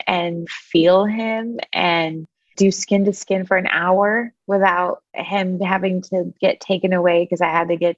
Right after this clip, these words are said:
sewn up. <laughs> I enjoyed it. I just held him and FaceTimed my whole family. There was, like, thirteen people on FaceTime, and we were all crying and smiling, and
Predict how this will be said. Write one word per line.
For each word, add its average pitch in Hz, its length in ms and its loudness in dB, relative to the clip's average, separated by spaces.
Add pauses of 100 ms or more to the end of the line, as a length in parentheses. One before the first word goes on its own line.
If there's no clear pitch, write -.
sewn 165 380 -2
up. 160 300 0
<laughs> - 1080 -6
I 202 140 0
enjoyed 190 640 0
it. 156 220 -6 (340)
I 196 180 -2
just 185 260 -6
held 180 400 0
him 185 600 -4 (140)
and 165 800 -2 (460)
FaceTimed 180 720 2
my 165 340 -2 (180)
whole 208 240 4
family. 147 400 -8
There 147 80 -6
was, 160 140 -6
like, 165 260 -2 (220)
thirteen 208 440 0
people 170 380 -6
on 156 280 -8
FaceTime, 147 720 -4
and 143 420 -2 (400)
we 190 80 6
were 185 120 6
all 190 160 4
crying 165 800 -4
and 156 160 -14
smiling, 156 920 -2
and 147 680 -2